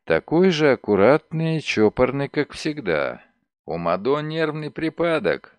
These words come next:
Она в доме", объявил молодой человек. Мадо — это госпожа Файтен, которую уложили на высокую кровать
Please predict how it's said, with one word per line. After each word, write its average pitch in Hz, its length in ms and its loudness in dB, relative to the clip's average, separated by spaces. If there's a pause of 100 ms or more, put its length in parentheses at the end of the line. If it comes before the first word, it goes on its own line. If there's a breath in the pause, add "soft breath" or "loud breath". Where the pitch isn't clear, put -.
(240)
Она 95 380 2
в 110 80 -4
доме", 117 720 2
объявил 71 560 -4
молодой 71 460 -2
человек. 67 640 -4 (640)
Мадо — 76 500 -2
это 147 220 -4
госпожа 139 560 -4
Файтен, 82 800 -4
которую 78 520 -6
уложили 78 440 -2
на 78 140 -6
высокую 76 560 -4
кровать 76 640 -2